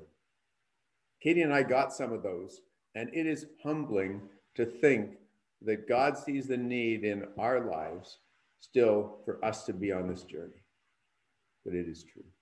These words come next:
He also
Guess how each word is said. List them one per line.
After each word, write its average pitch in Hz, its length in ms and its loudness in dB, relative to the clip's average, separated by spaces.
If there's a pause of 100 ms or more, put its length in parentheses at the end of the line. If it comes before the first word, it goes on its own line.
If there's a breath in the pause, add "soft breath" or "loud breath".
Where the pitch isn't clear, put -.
(1800)
He 113 100 6
also 120 720 6